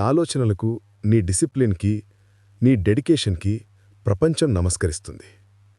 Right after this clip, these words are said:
కానీ అందుకు ఇప్పుడే నేర్చుకోవాల్సిన పాఠం, నీ విలువను నువ్వే పెంచుకో. నీ మీద నువ్వే పెట్టుబడి పెట్టు. నీ దగ్గర ఒక ఔరా క్రియేట్ చేయి. People ignore the ordinary. People chase the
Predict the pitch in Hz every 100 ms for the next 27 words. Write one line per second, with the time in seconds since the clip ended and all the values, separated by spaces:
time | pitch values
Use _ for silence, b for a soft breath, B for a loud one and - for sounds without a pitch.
0 | _ _ - 135 196 143 151 143 101 -
1 | 196 190 175 - 151 139 131 110 82 80
2 | 69 - _ _ _ _ _ _ - 127
3 | 127 123 180 196 185 120 117 156 - 92
4 | - - - - _ _ _ _ _ _
5 | 104 143 170 233 190 135 156 147 98 135
6 | 123 95 80 - - _ _ _ _ _
7 | _ - 104 113 104 113 151 160 - _
8 | _ _ 107 - - 98 135 160 - 101
9 | 92 - 92 - _ _ _ _ _ _
10 | _ - 196 240 226 - 123 160 175 139
11 | - 101 123 147 127 71 - _ _ _
12 | _ _ _ - 147 - 131 - - 190
13 | 190 147